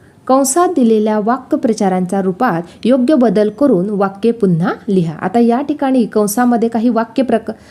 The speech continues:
वाक्प्रचार दिलेले आहेत. मग आता या वाक्य प्रक-, वाक्प्रचारांचा आपल्याला वाक्यांमध्ये उपयोग करायचा आहे. बघा, या प्रकारे आपण लिहू शकतो. पहिला आहे आबाळ झाली.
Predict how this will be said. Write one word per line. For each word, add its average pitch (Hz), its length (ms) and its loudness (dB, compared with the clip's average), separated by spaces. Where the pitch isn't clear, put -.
वाक्प्रचार 294 560 0
दिलेले 185 400 4
आहेत. 165 200 -4
मग 202 80 -2
आता 202 180 -2
या 226 220 2
वाक्य 240 340 -2
प्रक-, 233 500 -2
वाक्प्रचारांचा 220 840 -2
आपल्याला 180 440 -2
वाक्यांमध्ये 196 720 0
उपयोग 247 380 2
करायचा 160 440 -4
आहे. 156 80 -4
बघा, 220 220 0
या 269 160 0
प्रकारे 247 320 -2
आपण 220 200 -2
लिहू 202 260 0
शकतो. 190 360 -2
पहिला 254 260 2
आहे 226 260 -2
आबाळ 202 400 0
झाली. 175 280 -2